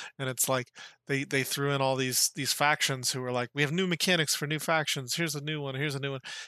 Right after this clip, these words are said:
Here's a faction." And then they're like, "Well, what happens later when you've conquered half the map? How is this gonna be continuing to be interesting? When Su-, when Sun Tzu has conquered eighty percent of China, why do I still have to fight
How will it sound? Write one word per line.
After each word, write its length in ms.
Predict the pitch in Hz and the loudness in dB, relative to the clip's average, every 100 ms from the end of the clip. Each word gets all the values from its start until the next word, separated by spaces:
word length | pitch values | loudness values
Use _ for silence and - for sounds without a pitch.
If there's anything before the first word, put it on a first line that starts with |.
| - | -2
Here's 180 | 160 143 | 0 0
a 60 | |
faction." 480 | - 156 143 143 131 - - - - | 2 2 2 -2 -6 -12 -14 -8 -2
And 140 | 147 | 0
then 80 | 143 | 2
they're 120 | 143 | 2
like, 160 | 139 135 | 2 2
"Well, 100 | 170 | 4
what 180 | 208 185 | 4 6
happens 680 | 208 202 196 185 165 - - _ _ _ _ _ _ 233 | 4 4 2 2 2 2 -2 _ _ _ _ _ _ 0
later 560 | 165 185 185 151 135 - - | 4 6 6 4 0 -6 -6
when 220 | 143 151 | -2 -2
you've 200 | 151 135 | -2 -2
conquered 360 | - 165 170 139 | 0 2 2 2
half 260 | 131 123 | 2 2
the 100 | - | -4
map? 280 | 123 123 120 | -2 -2 -2
How 200 | - 160 | 0 2
is 160 | 165 147 | 2 2
this 120 | 156 | 2
gonna 200 | - 151 | 2 -2
be 260 | 135 135 131 | -2 -2 -2
continuing 580 | - 143 147 139 135 123 | -6 -4 -2 -2 -4 -4
to 80 | |
be 100 | 131 131 | -4 -2
interesting? 420 | 151 151 - 123 - - - - | -2 -2 -2 -4 -6 -10 -10 -4
When 160 | 151 143 | 2 6
Su-, 280 | - 208 190 - | 8 6 4 0
when 200 | 165 151 | 0 4
Sun 260 | - 208 | 4 6
Tzu 380 | 202 - 202 190 - - - - | 4 6 6 2 0 -10 -18 -2
has 200 | 165 151 | 2 4
conquered 500 | - 175 180 165 147 | 6 4 4 2 6
eighty 240 | 165 156 170 | 6 6 2
percent 340 | 160 143 160 | 0 2 2
of 140 | 143 - | 2 4
China, 500 | - 160 151 135 127 | 4 4 4 2 0
why 380 | 123 139 156 | 2 4 6
do 100 | 156 | 4
I 120 | 156 143 | 4 4
still 260 | - 139 | 0 0
have 240 | 123 139 - | 2 0 -2
to 100 | 139 | -2
fight 400 | - 143 139 | 2 4 2